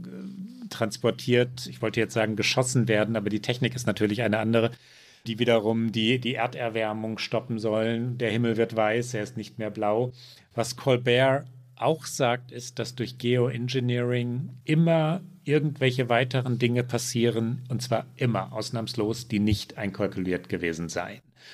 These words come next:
Also alles, was wir tun, um in die Natur einzugreifen, damit die Natur wieder das tut, was wir von ihr wollen, führt dazu, dass neue Dinge passieren, die die Natur aus dem Gleichgewicht bringen. Das ist das Bild und das macht einem dann wirklich Angst.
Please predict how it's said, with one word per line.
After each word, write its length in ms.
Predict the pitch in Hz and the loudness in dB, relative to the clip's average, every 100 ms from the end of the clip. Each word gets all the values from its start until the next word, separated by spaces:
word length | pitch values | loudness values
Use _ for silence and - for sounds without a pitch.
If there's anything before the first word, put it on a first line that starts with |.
| - - | -16 -4
Also 240 | 101 - | 0 2
alles, 360 | 139 147 156 131 | 4 4 4 2
was 200 | 123 123 | 2 2
wir 140 | 127 | 2
tun, 520 | - 127 151 156 156 | 2 4 6 6 4
um 420 | 147 117 117 117 | 2 2 4 2
in 160 | 156 123 | 2 4
die 100 | 123 | 6
Natur 460 | 113 113 - 143 147 | 4 2 4 4 4
einzugreifen, 920 | 123 123 135 127 120 117 127 127 120 | 2 2 2 2 4 4 2 0 2
damit 300 | 110 117 123 | 2 2 2
die 60 | |
Natur 420 | 113 107 - 123 123 | 2 2 4 4 6
wieder 200 | 120 110 | 4 4
das 220 | 113 - | 2 0
tut, 240 | 120 113 | -4 -2
was 160 | 113 104 | -2 2
wir 140 | 123 | 2
von 200 | 127 139 | 2 2
ihr 180 | 117 107 | 2 4
wollen, 400 | 107 110 123 123 - - - | 6 6 6 4 2 -4 -6
führt 320 | - 127 123 | 0 2 4
dazu, 400 | 123 117 - 113 | 4 2 2 4
dass 380 | 113 107 - - _ | 4 2 -2 -10 _
neue 400 | 131 113 117 123 | -4 2 4 4
Dinge 240 | 113 113 113 | 2 0 0
passieren, 540 | 110 - 113 110 107 | -2 -2 2 2 2
die 80 | 104 | 0
die 80 | 104 | 2
Natur 320 | 101 - 101 | 2 2 0
aus 120 | 92 | 0
dem 120 | 92 | -2
Gleichgewicht 580 | 90 85 - 101 98 - | -2 -4 -4 -10 -12 -12
bringen. 300 | 110 107 123 | -12 -10 -4
Das 220 | 113 110 | -2 -2
ist 200 | - - | -4 -6
das 220 | 107 98 - | -4 -4 -2
Bild 360 | 104 98 92 | 0 0 -2
und 160 | 107 92 | -4 0
das 220 | 101 - | 0 0
macht 260 | 104 - - | -2 -2 -4
einem 280 | 104 101 | -2 -2
dann 240 | 101 98 95 | 0 0 0
wirklich 400 | 92 - 92 - | -2 -2 -8 -8
Angst. 460 | 113 - - - | -10 -8 -10 -12